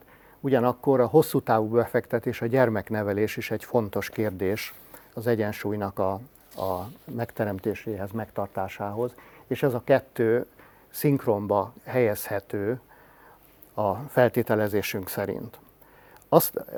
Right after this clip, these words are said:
azt látjuk, hogy ehhez feltétlenül szükség van egy átfogó demográfiai stratégiának a,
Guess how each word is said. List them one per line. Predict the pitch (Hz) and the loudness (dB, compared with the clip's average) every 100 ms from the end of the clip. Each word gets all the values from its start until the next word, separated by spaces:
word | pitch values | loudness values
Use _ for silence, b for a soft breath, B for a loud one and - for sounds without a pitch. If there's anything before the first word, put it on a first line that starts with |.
| - | -6
azt | - 139 - | 0 0 4
látjuk, | 139 120 120 139 139 - 135 | 8 10 10 8 6 4 2
hogy | - 120 | 2 2
ehhez | - 117 120 139 - - | 2 4 6 6 2 -8
feltétlenül | - 151 151 131 - 120 117 123 131 - | 4 6 8 4 4 4 6 6 4 0
szükség | - 151 - - 101 | 2 2 2 0 0
van | 107 107 120 127 - | 4 4 4 0 -4
egy | 113 110 | -6 -2
átfogó | 135 139 - - 110 110 110 - B B | 6 6 6 2 4 4 4 0 B B
demográfiai | 123 127 107 113 107 - 113 107 | 4 6 6 4 2 2 0 0
stratégiának | - 127 117 113 101 104 98 98 98 - | 2 2 2 0 -2 -2 -2 -2 -4 0
a, | 92 | -2